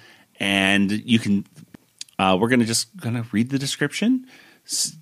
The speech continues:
give our general thoughts on it, and then at the end of all this, we're gonna share some of your thoughts, some of the listeners' thoughts who shared, um, their opinions on social media. Are they gonna buy these things?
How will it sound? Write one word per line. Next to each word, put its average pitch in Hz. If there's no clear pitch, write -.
give 113
our 135
general 127
thoughts 139
on 190
it, 254
and 117
then 156
at 117
the 120
end 202
of 156
all 110
this, 101
we're 170
gonna 220
share 165
some 139
of 95
your 208
thoughts, 104
some 123
of 104
the 101
listeners' 143
thoughts 104
who 156
shared, 120
um, 101
their 113
opinions 95
on 104
social 90
media. 151
Are 95
they 107
gonna 120
buy 117
these 151
things? 233